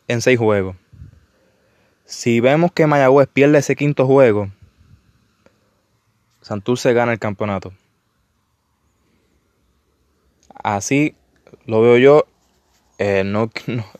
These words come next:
no quiero confundir a nadie. Vuelvo y aclaro. Este es mi pensar. Vuelvo desde el principio.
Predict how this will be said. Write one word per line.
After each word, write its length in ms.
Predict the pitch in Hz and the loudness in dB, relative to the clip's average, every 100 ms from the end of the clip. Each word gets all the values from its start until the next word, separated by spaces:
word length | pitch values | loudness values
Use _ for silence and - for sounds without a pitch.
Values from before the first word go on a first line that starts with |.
| - | -10
no 200 | 117 117 | -6 0
quiero 240 | 135 139 | 2 4
confundir 380 | 139 139 139 135 | 2 0 2 2
a 80 | 131 | 2
nadie. 380 | 143 156 147 131 | 2 4 2 2
Vuelvo 320 | 117 120 127 | 2 2 4
y 60 | |
aclaro. 480 | 139 131 147 147 139 _ _ _ _ _ _ - | 4 4 4 4 2 _ _ _ _ _ _ -4
Este 260 | 127 - | -2 0
es 40 | 147 | 0
mi 120 | 139 | 2
pensar. 320 | 135 127 139 | 0 2 2
Vuelvo 300 | 127 139 160 | 4 4 4
desde 160 | 151 131 | 4 2
el 40 | |
principio. 560 | 117 110 104 117 98 | 0 -4 -2 -2 -4